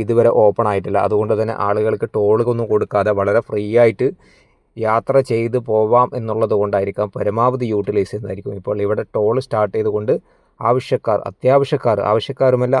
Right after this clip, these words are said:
അത്യാവശ്യക്കാർ മാത്രമേ ഈ ഒരു റോഡിലൂടെ ഇപ്പോൾ യാത്ര ചെയ്യുന്നുള്ളൂ. അപ്പോൾ ഇരു സൈഡിലും ഈ ഭാഗങ്ങളിലൊക്കെ സർവീസ് റോഡ് ഉയർന്നിട്ടും നമ്മൾ ആറ് വരി പാത താഴ്ന്നിട്ടുമാണ്.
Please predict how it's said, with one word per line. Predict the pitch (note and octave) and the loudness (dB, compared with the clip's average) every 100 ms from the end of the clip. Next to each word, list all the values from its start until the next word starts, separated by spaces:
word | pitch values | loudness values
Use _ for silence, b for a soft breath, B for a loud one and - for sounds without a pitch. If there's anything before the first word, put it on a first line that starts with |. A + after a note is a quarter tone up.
| G#2+ | 0
അത്യാവശ്യക്കാർ | - C3+ C3+ C#3 C3 B2 A#2 A2+ | 2 2 4 0 2 2 2 0
മാത്രമേ | A#2 B2+ A#2+ B2+ _ b b A#2 | -2 -2 -2 -2 _ b b -4
ഈ | A#2 | 0
ഒരു | A#2 A2+ | 2 2
റോഡിലൂടെ | G#2+ G#2+ A2+ A2+ G#2+ G#2+ | 4 4 4 2 4 2
ഇപ്പോൾ | G2 G#2+ G#2 G2+ | 2 0 2 2
യാത്ര | G2 G2+ A2+ G#2+ | 2 2 0 0
ചെയ്യുന്നുള്ളൂ. | G2+ F#2 F2+ A2+ - _ _ _ _ _ _ _ _ | 0 -2 -2 -2 -4 _ _ _ _ _ _ _ _
അപ്പോൾ | A#2 | -6
ഇരു | B2 C3+ | -2 4
സൈഡിലും | C#3 C#3 C#3 C3 | 6 6 6 4
ഈ | B2+ | 4
ഭാഗങ്ങളിലൊക്കെ | B2+ B2+ B2+ B2+ A#2+ C3 A2+ | 4 4 4 4 4 0 0
സർവീസ് | A2+ B2+ B2+ | 0 -2 -2
റോഡ് | C3 B2 A2+ | 0 2 2
ഉയർന്നിട്ടും | A2+ A2 A#2+ C3 A#2+ | 2 0 0 -2 -2
നമ്മൾ | A2 A2 G#2+ | 0 0 0
ആറ് | A2 B2 A#2+ | 0 2 0
വരി | A#2 - | -2 0
പാത | G#2+ G#2 A2 _ _ _ - | 0 2 -2 _ _ _ -6
താഴ്ന്നിട്ടുമാണ്. | G#2+ A2 A#2 A2+ A2 A#2 | 0 0 0 0 0 0